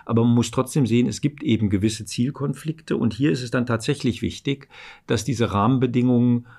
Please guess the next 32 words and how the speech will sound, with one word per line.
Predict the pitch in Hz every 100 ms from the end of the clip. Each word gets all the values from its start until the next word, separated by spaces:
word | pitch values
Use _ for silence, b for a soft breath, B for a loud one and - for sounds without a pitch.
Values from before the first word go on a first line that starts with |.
| B
oder | B 104
die | 95 -
Anreize | 113 131 117 110 -
entsprechend, | - 113 - 107 120 117 - b -
äh, | - 113 107
gesetzt | 107 95 107 110 -
sind, | 113 139 143
weil | 117 98
sonst, | 107 131 - - B
äh, | -
gilt | 113 113 127
eben, | 131 123 120 110
dass | 117 113
diese | 120 107 -
Externalisierung | 120 - 120 113 110 107 101 120 175 147 101 92
der, | 92 95 92 92 - -
ähm, | 104 101 -
Effekte, | 101 - 127 - -
und | 92
das | 95 95
gilt | 117
ja | 113
gerade | 101 107 110
für, | 98 113 98 98
für | 98 -
Umweltthemen, | 147 147 113 110 98
teilweise | 95 120 117 101
aber | 104
auch | 101
für | 101
soziale | 98 - 110 120
Themen, | 98 95 92 113